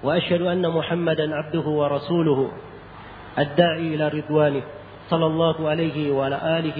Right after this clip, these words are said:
وصحبه وسلم تسليما مزيدا، أما بعد. معاشر المسلمين،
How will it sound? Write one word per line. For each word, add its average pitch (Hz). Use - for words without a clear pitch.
وصحبه 143
وسلم 151
تسليما 156
مزيدا، 143
أما 139
بعد. 117
معاشر 180
المسلمين، 160